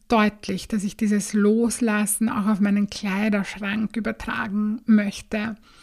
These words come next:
Ich möchte das Alte loslassen und dem Neuen Raum geben.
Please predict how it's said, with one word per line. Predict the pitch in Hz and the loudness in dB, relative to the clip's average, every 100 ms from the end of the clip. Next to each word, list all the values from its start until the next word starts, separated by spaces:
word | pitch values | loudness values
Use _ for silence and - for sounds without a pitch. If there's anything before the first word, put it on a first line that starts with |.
| - - - - - | -20 -20 -20 -20 -4
Ich | 247 | 8
möchte | 240 240 240 240 | 10 10 8 0
das | 220 | 0
Alte | 214 214 208 | 0 -2 0
loslassen | 208 202 214 262 - 240 226 - 220 220 | 2 4 4 4 0 0 0 2 2 2
und | 285 208 214 | 2 2 4
dem | 202 | 4
Neuen | 190 190 190 196 202 - _ _ _ - | 4 2 2 2 2 -2 _ _ _ 0
Raum | 220 202 196 196 | 2 4 2 0
geben. | - 196 190 226 233 | -2 -4 -4 -6 -8